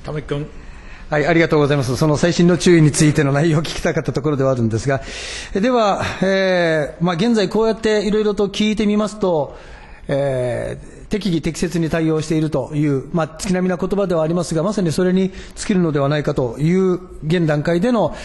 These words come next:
Speaker 2: ある一定の努力が伺えるわけですね。えー、大臣、この他の行政機関との、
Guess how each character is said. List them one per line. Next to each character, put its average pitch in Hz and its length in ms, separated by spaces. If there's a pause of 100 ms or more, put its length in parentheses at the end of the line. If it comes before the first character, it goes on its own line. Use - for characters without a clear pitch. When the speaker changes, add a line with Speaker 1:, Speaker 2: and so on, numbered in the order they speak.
(180)
Speaker 2:
あ 160 80
る 143 80
一 135 140
定 160 100
の 147 120
努 170 100
力 131 340
が 147 120
伺 151 260
え 147 40
る 147 60
わ 143 80
け 151 80
で 98 80
す - 80
ね。 147 220 (680)
え 190 540
ー、 185 60
大 214 160
臣、 151 360
こ 208 140
の 208 680 (460)
他 285 140
の 277 140
行 220 200
政 254 340
機 - 60
関 190 240
と 156 100
の、 143 380